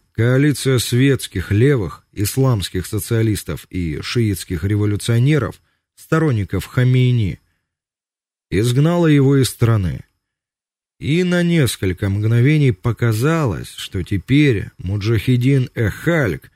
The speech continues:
и их союзники-модернисты создадут, наконец, в Иране прогрессивное правительство,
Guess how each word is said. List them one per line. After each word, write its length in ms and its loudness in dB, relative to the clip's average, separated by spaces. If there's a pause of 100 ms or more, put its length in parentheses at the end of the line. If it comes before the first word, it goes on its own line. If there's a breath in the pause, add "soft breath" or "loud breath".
(180)
и 160 2
их 100 -2
союзники-модернисты 1400 0 (540)
создадут, 600 2
наконец, 540 2
в 120 4
Иране 380 4
прогрессивное 800 2
правительство, 960 0